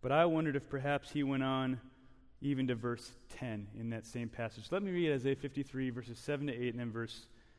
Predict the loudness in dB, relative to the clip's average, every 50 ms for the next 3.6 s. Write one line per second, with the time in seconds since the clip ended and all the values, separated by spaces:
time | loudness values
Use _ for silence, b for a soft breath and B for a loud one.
0 | b b b -16 -10 -6 -6 -4 -4 -6 -8 -12 -16 -20 -20 -20 -20 -20 -20 -20
1 | -20 -20 -20 -20 -20 -20 -20 -20 -20 b b b b b b b b b b -6
2 | -4 0 0 0 0 2 2 2 2 6 8 8 8 8 6 4 0 -4 -4 -4
3 | -2 2 4 6 6 6 4 0 -8 -14 -16